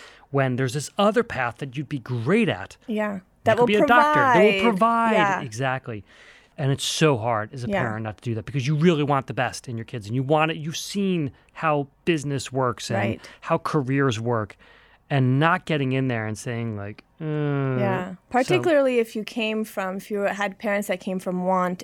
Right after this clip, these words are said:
Speaker 2: and they wanna spare their child that.
Speaker 1: Yeah.
Speaker 2: You know? And I loved how Spike was talking about with something with the arts is, like, how do you ex-, talk about making money as a poet? You know,
Speaker 1: Right.
Speaker 2: like,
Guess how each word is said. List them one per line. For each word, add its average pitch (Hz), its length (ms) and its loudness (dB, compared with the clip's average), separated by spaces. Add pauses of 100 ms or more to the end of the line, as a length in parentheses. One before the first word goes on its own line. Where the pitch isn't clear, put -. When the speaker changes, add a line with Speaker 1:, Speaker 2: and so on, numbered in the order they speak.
Speaker 2:
and 190 140 0
they 190 60 0
wanna 180 240 0
spare 202 400 2
their 165 140 -2
child 180 360 -2
that. 156 360 -4 (120)
Speaker 1:
Yeah. 151 220 2 (340)
Speaker 2:
You 202 140 -4
know? 180 320 -2 (400)
And 208 160 2
I 214 100 6
loved 247 280 2
how 196 420 2
Spike 185 360 -2
was 190 140 -6
talking 190 380 -4
about 170 480 0 (280)
with 185 120 -8
something 226 260 0
with 196 120 2
the - 180 -2
arts 208 280 2
is, 185 140 -8
like, 180 300 -2 (240)
how 254 240 2
do 294 40 4
you 277 140 4
ex-, - 300 -4 (180)
talk 226 340 0
about 220 220 4
making 202 340 0
money 196 220 2
as 190 140 2
a 180 40 0
poet? 180 560 0 (300)
You 208 160 2
know, 190 260 6
Speaker 1:
Right. 190 100 2
Speaker 2:
like, 190 380 2